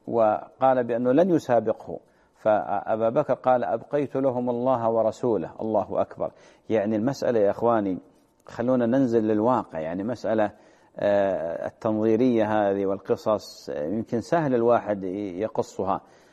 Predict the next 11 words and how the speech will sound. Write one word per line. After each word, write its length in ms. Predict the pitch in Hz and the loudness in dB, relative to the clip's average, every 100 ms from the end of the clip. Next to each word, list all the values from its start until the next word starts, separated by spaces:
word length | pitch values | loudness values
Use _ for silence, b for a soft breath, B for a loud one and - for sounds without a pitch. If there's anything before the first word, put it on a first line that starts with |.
| b - | b -10
الواقع، 480 | 98 110 160 143 98 | -2 2 2 2 -4
يعني 240 | 87 104 | -4 -2
الآن 280 | 113 117 147 | -2 -2 -2
أفترض، 500 | 139 - - 127 123 - b b b - | -2 -2 0 2 0 -4 b b b -8
آه، 140 | 92 | -8
شخص 360 | 85 147 139 127 | -2 -2 -2 -2
ما 220 | 127 143 | 0 2
يملك 300 | 135 131 - | 2 0 0
إلا 180 | 123 120 | 0 0
مائة 400 | 120 101 - 95 | 0 -2 -2 -2
ألف 340 | 90 - - | -4 -12 -20